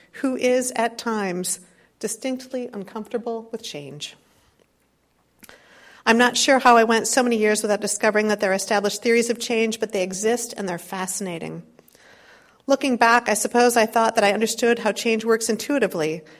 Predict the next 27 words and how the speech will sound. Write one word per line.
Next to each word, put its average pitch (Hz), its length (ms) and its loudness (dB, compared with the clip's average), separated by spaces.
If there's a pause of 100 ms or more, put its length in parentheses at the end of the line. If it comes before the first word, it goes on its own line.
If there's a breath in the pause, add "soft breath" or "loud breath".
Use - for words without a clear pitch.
(120 loud breath)
and 214 180 0
thus 226 260 2
really 240 260 -2
didn't 226 240 -6
need 220 140 -2
a 226 60 -4
formalized 185 460 -2
study 190 340 -2
of 165 120 -4
it. 147 200 -4 (1040 soft breath)
And 220 100 0
so 247 100 4
consciously 277 680 -2
and 202 120 -6
unconsciously, 247 1000 -2
I 202 100 -4
bought 226 500 0
into 233 300 -2
a 185 60 -2
great 233 300 0
deal 247 260 -2
of 196 100 -6
the 208 60 -4
mythology 233 760 -4
about 208 300 -4
social 220 300 -6
change, 180 540 -6